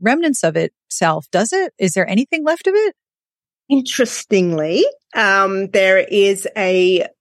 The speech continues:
Speaker 2: park where some of Vauxhall Gardens were. So Vauxhall Gardens was a great pleasure garden.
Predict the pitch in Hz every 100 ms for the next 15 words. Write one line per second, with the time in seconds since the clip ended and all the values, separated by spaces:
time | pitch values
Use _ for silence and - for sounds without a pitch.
0 | - - 214 220 247 254 - - 196 185
1 | 180 - - 220 208 196 170 170 - -
2 | 165 165 156 151 160 160 151 180 - 175
3 | 190 - 196 175 165 165 - 180 180 170
4 | - - 220 220 208 170 147 143 -